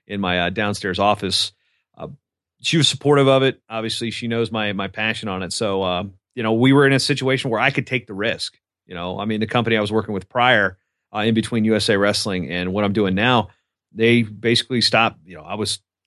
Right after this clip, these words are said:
I was not getting paid. It was like, all right, you know, I liked what I did there. I was doing, you know, good work building their brand, but, but I wasn't getting paid. I'm, I'm in my thirties now. I'm married with a child. You know, I don't, I don't do stuff for free, man.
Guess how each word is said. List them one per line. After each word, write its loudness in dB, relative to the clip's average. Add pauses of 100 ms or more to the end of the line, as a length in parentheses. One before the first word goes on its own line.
I -10
was -2
not 4
getting 4
paid. 2
It -20
was -20
like, -12
all -6
right, -2
you -6
know, -2
I 0
liked -2
what -4
I -2
did -2
there. 4
I 6
was -2
doing, 0 (380)
you -6
know, 0
good 4
work 4
building 0
their 4
brand, 2
but, 0 (580)
but -8 (680)
I -10
wasn't -2 (200)
getting -2 (100)
paid. 2
I'm, -4 (160)
I'm -4
in 2
my 4
thirties 2
now. -2
I'm -6
married 2
with -4
a -20
child. 0
You -18
know, -6
I -2
don't, 0 (140)
I -8
don't -6 (100)
do 0
stuff 2
for -8
free, 0
man. -4